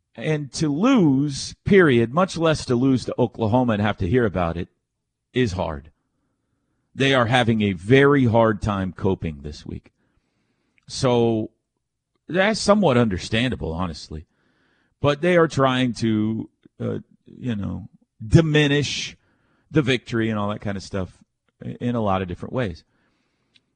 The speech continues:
The way, uh, my advice to you would be, the way to not, to, to not be bothered by it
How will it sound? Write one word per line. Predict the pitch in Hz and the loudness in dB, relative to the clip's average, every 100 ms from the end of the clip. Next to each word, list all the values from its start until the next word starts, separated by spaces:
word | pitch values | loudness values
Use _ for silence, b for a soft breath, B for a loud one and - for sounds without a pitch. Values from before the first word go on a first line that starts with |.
| _ | _
The | 120 156 | 2 2
way, | 135 165 170 165 151 | 4 2 4 2 -2
uh, | 139 135 | -4 -2
my | 139 165 | 0 2
advice | 151 113 113 107 | 2 2 -2 -4
to | 117 | -4
you | 107 143 | -2 -2
would | 107 | -2
be, | 95 90 92 - | -4 -4 -8 -4
the | 135 | -2
way | 127 143 160 | 2 4 4
to | - 131 | 2 -2
not, | 113 113 131 127 _ _ - 107 | 0 2 2 0 _ _ -18 -6
to, | 113 104 _ _ | -6 -6 _ _
to | - | -10
not | 107 107 127 107 | -8 -4 -4 0
be | 113 | -2
bothered | 90 107 117 143 123 | 0 0 0 -2 -2
by | 143 156 | -2 -2
it | 170 | -6